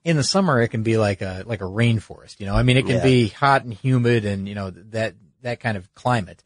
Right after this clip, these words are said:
Speaker 2: Mm-hmm.
Speaker 1: Um, it's always humid all the time, I think, even in the wintertime. All right, but that Barry Goldwater A M X isn't the only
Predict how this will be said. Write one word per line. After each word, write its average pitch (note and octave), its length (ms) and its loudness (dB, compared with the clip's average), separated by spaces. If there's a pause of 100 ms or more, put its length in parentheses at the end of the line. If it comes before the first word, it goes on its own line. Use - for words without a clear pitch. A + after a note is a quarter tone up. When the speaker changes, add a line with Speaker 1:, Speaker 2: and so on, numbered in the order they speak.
(140)
Speaker 2:
Mm-hmm. D#2 200 -12
Speaker 1:
Um, A2 200 -2
it's A2+ 140 -6
always D#3 260 4
humid B2+ 240 2
all G#2+ 140 4
the F#2 80 -4
time, C#3+ 340 -2
I F2+ 100 -6
think, D3 340 -2
even B2 180 0
in G#2 80 0
the F#2+ 60 -4
wintertime. G#2+ 640 -2 (400)
All D3 80 2
right, C#3 80 2
but D#3+ 80 -6
that G3+ 200 2
Barry E3 220 4
Goldwater B2+ 560 6
A A#2 60 -4
M B2+ 200 4
X C#3 220 2
isn't A2 220 2
the A2+ 200 -2
only B2+ 540 2